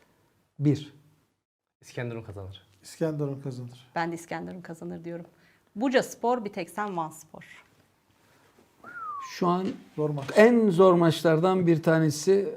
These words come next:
Speaker 1: ama, e, bu maçı ben, e, iki diyorum.
Speaker 2: Van
Speaker 1: Buca,
Speaker 2: sürprizi.
Speaker 1: Van maçına iki diyorum.
Speaker 4: Hızlanalım biraz.
Speaker 2: Bence Buca kazanır.
Speaker 3: Tipik beraberlik maçı.
Speaker 4: Bucaspor kazanır. Kocaelispor, Etmeskut, Belediyespor.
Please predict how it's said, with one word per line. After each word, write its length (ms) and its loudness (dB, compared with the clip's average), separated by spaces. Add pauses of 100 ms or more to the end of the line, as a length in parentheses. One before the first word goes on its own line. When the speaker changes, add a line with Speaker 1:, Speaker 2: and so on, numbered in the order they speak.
(160)
Speaker 1:
ama, 260 0
e, 120 -4 (1040)
bu 100 4
maçı 440 -2 (280)
ben, 460 0
e, 200 -6
iki 300 -4
diyorum. 260 0 (1700)
Speaker 2:
Van 240 -2
Speaker 1:
Buca, 240 6
Speaker 2:
sürprizi. 160 2
Speaker 1:
Van 140 6
maçına 340 -2
iki 180 -4
diyorum. 220 -10 (500)
Speaker 4:
Hızlanalım 520 -12
biraz. 280 -12
Speaker 2:
Bence 240 -4
Buca 160 -4
kazanır. 400 -12 (720)
Speaker 3:
Tipik 320 -10
beraberlik 560 -4
maçı. 200 -14 (160)
Speaker 4:
Bucaspor 480 -8
kazanır. 360 -12
Kocaelispor, 640 0
Etmeskut, 500 -8
Belediyespor. 720 -10